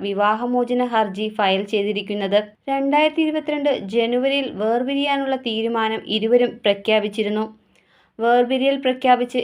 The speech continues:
ഏകദേശം ഒന്നര വർഷത്തിന് ശേഷമാണ് ഇരുവരും പരസ്പര സമ്മതത്തോടെ വിവാഹമോചനത്തിന് അപേക്ഷ നൽകിയത്.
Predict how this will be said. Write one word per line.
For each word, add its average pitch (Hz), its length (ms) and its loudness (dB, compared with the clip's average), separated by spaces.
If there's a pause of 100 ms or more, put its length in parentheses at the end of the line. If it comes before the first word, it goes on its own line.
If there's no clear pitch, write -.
(100)
ഏകദേശം 233 520 0 (120)
ഒന്നര 247 380 0
വർഷത്തിന് 285 420 -4
ശേഷമാണ് 233 600 -2 (120)
ഇരുവരും 214 420 -2 (340)
പരസ്പര 269 540 -2
സമ്മതത്തോടെ 233 720 -2 (100)
വിവാഹമോചനത്തിന് 226 1000 -2 (140)
അപേക്ഷ 202 380 -2
നൽകിയത്. 202 520 0